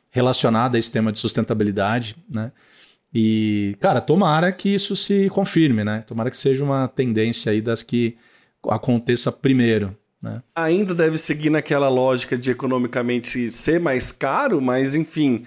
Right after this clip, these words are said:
Speaker 2: só de estar acessível, né? Você não precisa necessariamente comer a embalagem, mas você pode plantar a embalagem ou usar ela de adubo, pelo menos você não descarta. É o que você falou, né? Muito mais inteligente do que ser reutilizável é ela ser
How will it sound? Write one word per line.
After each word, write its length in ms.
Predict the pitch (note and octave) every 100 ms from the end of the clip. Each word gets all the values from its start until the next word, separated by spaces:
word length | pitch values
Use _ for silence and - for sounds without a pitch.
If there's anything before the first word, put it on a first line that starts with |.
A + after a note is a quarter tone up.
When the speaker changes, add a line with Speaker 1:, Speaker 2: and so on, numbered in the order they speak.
| -
Speaker 2:
só 220 | - C#3
de 160 | D3 F3+
estar 420 | F3 - D#3+ A3
acessível, 680 | G#3+ - D#3 - F3 G#3+ E3+
né? 160 | D3 D#3
Você 420 | C3+ B2+ D#3 D#3+
não 140 | D3
precisa 360 | C#3 C#3 D3+ D3+
necessariamente 880 | D#3+ D3+ D#3 D3+ C#3 C3+ C3+ - - - - _
comer 500 | - D3 B2+ C3+ F3
a 80 | D#3+
embalagem, 720 | C#3 C3 B2 A#2+ E3+ G#3 D#3
mas 280 | C3+ B2+ B2
você 140 | -
pode 400 | C#3+ C3 C3 C3
plantar 760 | C3+ D#3 D#3 C#3+ D3 F3 G3+ F3+
a 140 | C3
embalagem 680 | C3+ B2+ B2 C#3+ G3+ E3 C#3+
ou 120 | C#3+
usar 300 | C#3+ A#2+ C#3+
ela 340 | C#3+ C#3 D3 C3
de 120 | B2+
adubo, 440 | A#2 A2+ D3 F#3
pelo 220 | C3 C3 C3
menos 240 | D3+ F3
você 240 | E3+ F3+
não 100 | E3+
descarta. 460 | E3+ - D3 D#3+ D#3+ - - - - -
É 240 | C3 D3+
o 80 | C#3+
que 40 | -
você 120 | D3+
falou, 340 | - E3+ D#3
né? 100 | D3
Muito 220 | C#3 D#3
mais 180 | F3 F3
inteligente 600 | E3+ F3 D3+ D3 D#3+ E3+
do 100 | E3
que 140 | D#3+ E3
ser 220 | - D#3
reutilizável 920 | C3+ D3+ D3+ D3+ D3 C3+ C#3 D#3+ F#3
é 80 | G3
ela 220 | F#3 F#3
ser 340 | - F3+ G#3+